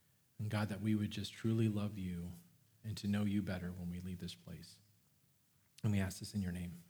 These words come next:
Amen. So in the previous weeks that we've talked, and it kinda seems kind of forever at this point, uh, maybe to some of you, but this is the fifth week, actually, we've been in First Peter.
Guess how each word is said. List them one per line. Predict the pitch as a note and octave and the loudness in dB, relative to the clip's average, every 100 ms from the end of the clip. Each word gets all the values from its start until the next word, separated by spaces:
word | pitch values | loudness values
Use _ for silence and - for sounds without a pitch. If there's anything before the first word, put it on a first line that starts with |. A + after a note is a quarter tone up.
| - | -6
Amen. | F#2 F2 F2 - _ _ _ - - - - - - - - - _ _ _ _ - | -4 -4 -6 -14 _ _ _ -20 -20 -20 -20 -20 -20 -20 -20 -20 _ _ _ _ -16
So | - C#3 | 8 12
in | C#3+ | 12
the | |
previous | C#3+ F#3+ F3+ E3 | 12 12 12 12
weeks | D#3+ D#3+ | 10 10
that | D3 C3+ | 8 8
we've | C3+ | 8
talked, | - C#3 C3 - | 10 8 8 6
and | A#2+ | 6
it | A2+ - | 4 4
kinda | D3 C3+ | 6 8
seems | - C3+ A#2+ | 6 4 6
kind | - B2+ | 6 4
of | A2+ | 4
forever | A#2+ C3+ B2 A2+ | 4 6 8 6
at | |
this | A#2 E3+ | 6 4
point, | - A#2+ A#2+ A#2+ - - - - - - | 4 6 6 2 -6 -16 -20 -20 -10 0
uh, | G#2 | 2
maybe | G#2 A#2+ A#2+ | 6 8 8
to | A2 | 6
some | - D3+ | 8 10
of | B2+ | 10
you, | A#2 A#2 | 10 10
but | B2+ A2+ | 10 6
this | A#2 - | 6 4
is | A#2 - | 2 2
the | |
fifth | B2 D#3+ D#3 | 10 10 12
week, | D#3 D#3 | 10 12
actually, | C#3 B2 C3 | 10 8 8
we've | B2+ B2 | 8 10
been | B2+ A#2+ | 8 8
in | A2+ | 8
First | C#3 C3 - | 8 8 12
Peter. | F3 D#3+ E3+ | 12 12 10